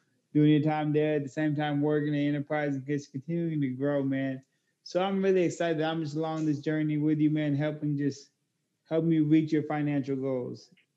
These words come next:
And that's what this podcast is all about. It's about financial goals and financial success. And, you know, you, you know me, you know, I'm more on the philosophical side of finance. So when it comes to financial success, I don't think of it as a dollar amount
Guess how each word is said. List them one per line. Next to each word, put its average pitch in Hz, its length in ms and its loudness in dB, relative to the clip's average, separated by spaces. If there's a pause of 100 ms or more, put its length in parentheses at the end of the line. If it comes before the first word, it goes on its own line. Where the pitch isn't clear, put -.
(140)
And 156 80 -6
that's 180 220 -4
what 190 80 -2
this 165 220 -2
podcast 151 380 -2
is 135 80 -6
all 139 180 -2
about. 135 320 -8
It's 143 220 -12
about 151 200 -12
financial 147 360 0
goals 139 440 0 (500)
and 143 140 -4
financial 143 380 -2
success. 135 600 -4
And, 143 240 0
you 165 60 0
know, 156 300 2
you, 190 240 2
you 196 220 4
know 208 180 4
me, 160 160 2
you 160 200 4
know, 165 120 2
I'm 170 200 0
more 170 260 2
on 170 220 -2
the 156 260 0 (400)
philosophical 165 680 2
side 147 280 0
of 143 120 -2
finance. 135 600 -2
So 156 120 0
when 151 100 0
it 147 80 -2
comes 160 240 -2
to 147 80 -2
financial 156 380 -2
success, 143 480 -2
I 147 100 -4
don't 151 240 -4
think 160 180 -2
of 143 80 0
it 143 100 2
as 143 160 2
a 143 60 0
dollar 147 480 0
amount 143 440 -2